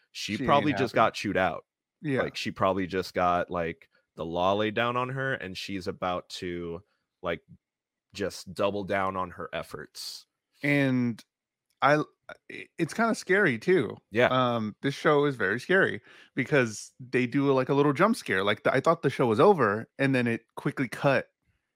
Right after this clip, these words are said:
Speaker 2: a-, and then it was like, "Mom," and I was like, "Oh, geez, I didn't expect that. Cool, crazy."
Speaker 1: And we
Speaker 2: Um,
Speaker 1: haven't
Speaker 2: I
Speaker 1: seen her wearing a face like that.
Speaker 2: No.
Speaker 1: Not in the first episode.
Speaker 2: Sure. This is the first time we see that. Let's go into episode two, thirteen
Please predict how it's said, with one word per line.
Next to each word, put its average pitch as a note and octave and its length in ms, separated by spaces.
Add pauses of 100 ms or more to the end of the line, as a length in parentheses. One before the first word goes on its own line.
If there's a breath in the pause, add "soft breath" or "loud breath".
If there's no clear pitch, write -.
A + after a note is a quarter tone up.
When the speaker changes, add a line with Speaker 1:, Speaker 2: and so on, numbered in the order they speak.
(240)
Speaker 2:
a-, A2 360 (140)
and B2 180
then A#2 120
it A2+ 40
was G#2+ 120
like, G#2 180
"Mom," A#2 400
and A#2+ 80
I - 20
was - 80
like, - 120 (140)
"Oh, E3+ 240 (120)
geez, D3 420
I - 40
didn't C3 140
expect A2+ 260
that. D#3 200 (220)
Cool, D#3 340 (120)
crazy." C3 420 (480 loud breath)
Speaker 1:
And B2 320
we A2 40
Speaker 2:
Um, G#2 60
Speaker 1:
haven't G#2 320
Speaker 2:
I - 20
Speaker 1:
seen G#2 280
her F#2 260
wearing F2+ 340
a E2 60
face D#2 320
like - 200
that. G#1+ 240 (160)
Speaker 2:
No. A#2+ 440 (460)
Speaker 1:
Not F#2 200
in D2+ 80
the F2 80
first - 280
episode. - 440
Speaker 2:
Sure. - 400 (140)
This A2+ 120
is - 40
the A2+ 80
first A2 180
time A2 120
we G2+ 80
see G2+ 160
that. F#2+ 240 (840 loud breath)
Let's C3+ 120
go F3 160
into D#3+ 160
episode C3+ 300
two, A#2+ 360 (1040)
thirteen C#3+ 600